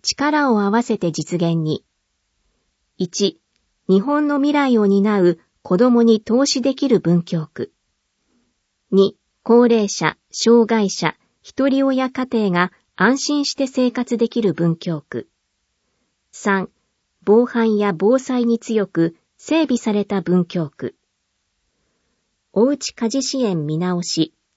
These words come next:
ヘルパーの質の向上。使いたい時に使える。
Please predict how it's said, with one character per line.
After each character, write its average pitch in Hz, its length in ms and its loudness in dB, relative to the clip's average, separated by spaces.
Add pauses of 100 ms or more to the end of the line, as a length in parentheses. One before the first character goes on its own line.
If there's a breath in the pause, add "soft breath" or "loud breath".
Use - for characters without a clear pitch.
(400)
ヘ 294 120 -2
ル 302 120 0
パ 226 200 -4
ー 196 40 0
の 175 140 0
質 - 240 -2
の 233 160 4
向 202 300 -2
上。 170 400 -2 (360)
使 254 260 -2
い 269 80 -4
た 277 160 -4
い 269 80 -4
時 262 240 0
に 170 140 2
使 - 280 -8
え 165 120 -4
る。 156 180 -4